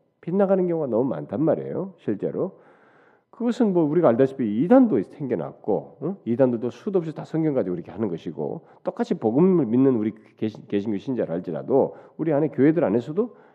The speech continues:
이상한 그 해석들을 많이 할 수 있는 것입니다. 그것은 성경을 보는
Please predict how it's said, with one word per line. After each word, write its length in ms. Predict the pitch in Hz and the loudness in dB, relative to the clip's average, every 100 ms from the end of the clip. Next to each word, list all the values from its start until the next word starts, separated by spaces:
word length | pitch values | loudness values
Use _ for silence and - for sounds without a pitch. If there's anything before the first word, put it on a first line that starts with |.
| _ - | _ -8
이상한 500 | 208 208 202 190 135 | -4 0 0 0 -2
그 180 | 95 92 | -2 -2
해석들을 420 | 135 165 101 76 | -2 -2 -2 -6
많이 220 | 73 82 | -6 -8
할 140 | 98 | -8
수 120 | - 82 | -8 -8
있는 200 | 73 78 | -8 -8
것입니다. 560 | 82 87 73 - - _ _ | -10 -12 -14 -16 -20 _ _
그것은 360 | 160 175 135 - - _ | -2 0 0 -2 -16 _
성경을 460 | - 147 170 190 139 | -6 -2 2 2 2
보는 420 | 85 101 120 | -2 0 -2